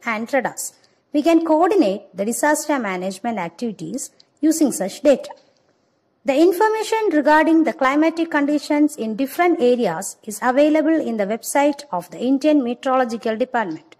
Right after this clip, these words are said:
It is responsibility of Kerala State Disaster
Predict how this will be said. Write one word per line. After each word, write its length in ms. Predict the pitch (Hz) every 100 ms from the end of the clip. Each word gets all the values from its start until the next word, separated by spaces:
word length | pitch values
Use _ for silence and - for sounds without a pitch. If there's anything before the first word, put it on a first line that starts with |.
| _ _ _ _ -
It 120 | 233
is 200 | 269 247
responsibility 1120 | 247 262 - 370 381 359 320 339 330 330 320
of 380 | 233 160 - - _
Kerala 480 | 233 233 254 277 294
State 440 | - 311 381 -
Disaster 600 | 214 208 240 233 - 349